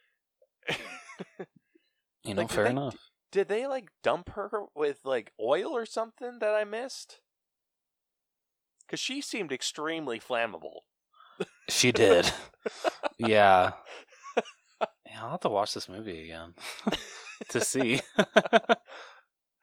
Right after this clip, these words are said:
Speaker 1: Yeah, I was just like, I had to have missed something. <laughs> Like, she just, like,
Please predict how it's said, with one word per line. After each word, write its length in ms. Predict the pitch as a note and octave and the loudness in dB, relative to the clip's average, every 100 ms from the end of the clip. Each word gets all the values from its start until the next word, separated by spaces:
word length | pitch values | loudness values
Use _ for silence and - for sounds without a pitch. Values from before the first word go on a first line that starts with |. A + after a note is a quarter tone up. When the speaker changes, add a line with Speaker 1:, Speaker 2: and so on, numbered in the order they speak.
| _ _ - - | _ _ -14 -2
Speaker 1:
Yeah, 140 | G2 | -2
I 160 | F#2 G#2+ | -2 -6
was 100 | A#2+ | -8
just 180 | A#2+ | -10
like, 180 | A2+ G#2+ _ _ | -8 -10 _ _
I 120 | A3+ C4 | -8 -6
had 500 | - - C3+ C3 B2+ - | -8 -4 4 4 4 -2
to 140 | G#2+ | -8
have 120 | G2+ | -8
missed 540 | G2 G2 F#2 - - - | -6 -6 -6 -8 -10 -4
something. 540 | F#2+ F#2+ _ - B2+ A#2+ | -4 -4 _ -16 -8 -2
<laughs> 40 | - - - - - - - - - _ - - - _ | -2 -4 -16 -18 -20 -12 -12 -6 -8 _ -20 -20 -20 _
Like, 160 | C3 B2+ | -8 -6
she 280 | - G#3+ G#3 | -8 -10 -4
just, 240 | D#3+ C3 | -2 -2
like, 440 | A#2 A2 F#2 - | 0 0 0 -6